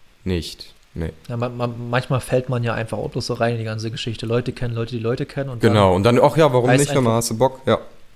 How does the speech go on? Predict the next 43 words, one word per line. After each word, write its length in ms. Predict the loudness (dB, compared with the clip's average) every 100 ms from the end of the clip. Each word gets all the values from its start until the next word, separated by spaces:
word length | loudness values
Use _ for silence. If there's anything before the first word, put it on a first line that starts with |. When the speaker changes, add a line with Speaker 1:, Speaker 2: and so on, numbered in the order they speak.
| -20 -20 -20 -20 _
Speaker 2:
ich 160 | -6 -4
hab 100 | -4
den 140 | -4
Tim 220 | 0 2
hier 180 | 4 2
am 120 | 0
Start, 320 | -2 0 0
der 200 | 0 -2
ist 160 | -2 -2
Sänger 300 | -2 0 -2
und 160 | -6 -10 -14
kann 220 | -12 -6 -6
Gitarre 320 | -4 -4 -4
spielen, 280 | -4 -4 -4
hab 140 | -4
da 60 | -6
nicht 80 | -4
irgendwie 440 | -6 -4 -2 -2 -6 _ _ -18 -12
und 100 | -6
so. 240 | -4 -2
Mei-, 220 | 2 2 2
manchmal 440 | -2 0 0 0
ist 180 | -2 -4
das, 280 | -4 -4 -10
kommt 160 | -8
es 40 | -6
sogar 160 | -6
schneller, 220 | -6 -8
als 120 | -8 -10
man 120 | -6
denkt. 320 | -4 -6 -10 -20 -20 -20 -20 -20 -20 -20 -18 0
Speaker 1:
Genau. 460 | 4 6 6 4 2
Speaker 2:
Dann 140 | 2
gehst, 260 | 2 0 -6 -6
dann 140 | -2
gehst 200 | 0 0
du 40 | -2
wieder 140 | -2
zurück 240 | -4 -6
zu 80 | -4
deinen 80 | -4
Screamo-Wurzeln, 800 | -4 -4 -2 -2 -4 -6 -8 -8
oder? 260 | -6 -8